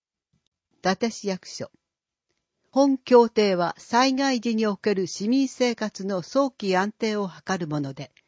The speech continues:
式では株式会社松本製菓の坂本正樹代表取締役が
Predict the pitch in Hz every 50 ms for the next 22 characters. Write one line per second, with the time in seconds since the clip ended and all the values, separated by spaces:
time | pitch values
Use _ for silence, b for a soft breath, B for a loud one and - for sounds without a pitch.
0 | _ _ _ _ _ _ _ _ _ _ _ - - - - 262 262 214 214 190
1 | 165 156 147 - _ _ _ _ _ _ - 214 220 214 262 262 - - - 247
2 | 226 202 220 214 208 196 - - 202 180 - - 165 170 185 - - 277 254 262
3 | 254 - 240 220 - 247 233 214 - - 156 151 156 151 - _ b b b b
4 | _ - 214 208 - 254 254 240 240 - - 226 208 202 196 - 247 240 - 247
5 | 220 170 190 202 226 220 - 247 240 226 - - 190 190 214 190 - 208 208 208
6 | 202 180 180 175 175 165 - - 147 156 151 151